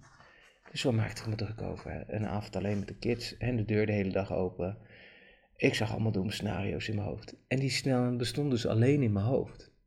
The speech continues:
En dat is misschien wel het interessante. En, ehm, ja,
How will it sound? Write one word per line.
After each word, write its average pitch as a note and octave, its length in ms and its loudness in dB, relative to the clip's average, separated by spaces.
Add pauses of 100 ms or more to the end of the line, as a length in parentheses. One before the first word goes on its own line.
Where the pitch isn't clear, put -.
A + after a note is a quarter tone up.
(300)
En A2+ 120 0
dat C#3 160 6
is - 60 -8
misschien A2 280 2
wel G2 160 2
het - 120 -6
interessante. - 640 -6 (1400)
En, B2+ 320 2 (680)
ehm, A#2+ 480 0 (3000)
ja, C3+ 280 0